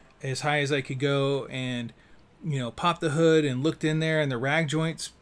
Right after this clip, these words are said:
perfect, you know, and I, I got my hands on it and kinda squished it around, and it,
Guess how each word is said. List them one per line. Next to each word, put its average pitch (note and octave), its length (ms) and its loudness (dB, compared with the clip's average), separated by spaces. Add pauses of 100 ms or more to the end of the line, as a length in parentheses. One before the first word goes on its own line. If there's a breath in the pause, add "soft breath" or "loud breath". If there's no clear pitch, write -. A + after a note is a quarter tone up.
perfect, - 580 -4 (160)
you D3 140 -4
know, D3 240 0
and D#3+ 80 2
I, C3 200 -4
I C#3 40 -2
got D#3 260 2
my C3+ 100 -6
hands D#3+ 320 0
on D#3+ 160 2
it D#3+ 120 -2
and A2 100 -8
kinda C3+ 340 -4 (100)
squished - 400 -4
it D3 80 0
around, D3 500 0
and B2+ 180 -4 (640 loud breath)
it, D3+ 200 -4